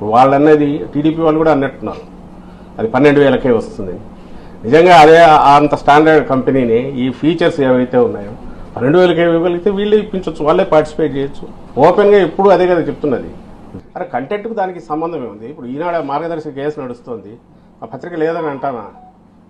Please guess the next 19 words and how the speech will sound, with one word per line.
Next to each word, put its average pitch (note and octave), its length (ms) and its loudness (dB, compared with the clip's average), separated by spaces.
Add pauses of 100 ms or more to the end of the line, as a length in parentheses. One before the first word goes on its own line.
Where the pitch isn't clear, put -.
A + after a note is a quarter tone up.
(300)
అదే A#2+ 160 -8 (360)
వాస్తవం D3 340 -8
కాదంటామా? B2 500 -12 (320)
పత్రిక E3 240 -16
వస్తుంది, C#3+ 420 -8 (460)
ఈనాడు E3+ 220 -4
మార్గదర్శి D#3+ 480 -4
ద్వారా D3+ 200 -6
ప్రజల D#3 380 -8
సొమ్ము D#3 240 -10
అంతా D3 180 -12
ముంచి C#3 340 -14
ఇదేందని A#2+ 440 -12
కనపడుతోంది. A2 580 -12 (840)
వాళ్ళది A#2+ 220 -10
పెద్ద B2+ 180 -12
స్కామ్ C3+ 420 -8
పెద్దది A#2+ 280 -10
ఉంది G#2 220 -18